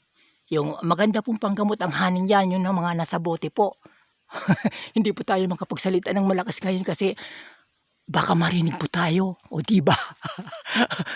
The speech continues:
So, ayan, mga kalakbay. Ayan, nap-, napaligiran po tayo ng mga napakaraming mga kahoyan. Ayan. O di ba? Napakapresko dito sa ilalim ng kagubatan, sa ilalim nito,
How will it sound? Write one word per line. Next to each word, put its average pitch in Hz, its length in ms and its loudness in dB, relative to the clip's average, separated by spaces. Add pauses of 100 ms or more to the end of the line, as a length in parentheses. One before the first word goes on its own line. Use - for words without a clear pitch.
(400)
So, - 160 -2
ayan, 214 240 4
mga 214 240 8
kalakbay. 196 640 4 (420)
Ayan, 156 380 2 (160)
nap-, 165 240 4
napaligiran 175 720 2
po - 80 -12
tayo 165 260 0
ng 170 140 0
mga 175 480 4 (400)
napakaraming 165 840 2
mga 165 220 4 (100)
kahoyan. 165 580 4 (120)
Ayan. 147 480 0 (640)
O 135 80 -6
di 127 160 -4
ba? 139 240 2 (640)
Napakapresko 147 800 -2
dito 151 240 -2
sa - 160 -4
ilalim 147 400 0
ng 185 400 2 (400)
kagubatan, 139 640 0
sa 139 160 -6
ilalim 147 320 2
nito, 143 260 -2